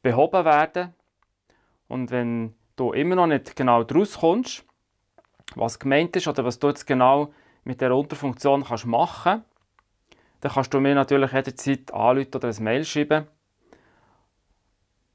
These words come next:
Ähm, wie gesagt, das Video hat zum Ziel,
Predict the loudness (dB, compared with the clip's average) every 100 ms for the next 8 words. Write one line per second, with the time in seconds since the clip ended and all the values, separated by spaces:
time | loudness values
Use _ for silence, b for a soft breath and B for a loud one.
0 | _ 0 4 4 2 -2 -6 -10 -10 0
1 | 2 2 -2 -16 -10 -10 -6 -2 0 -2
2 | -4 -8 -8 -2 4 4 2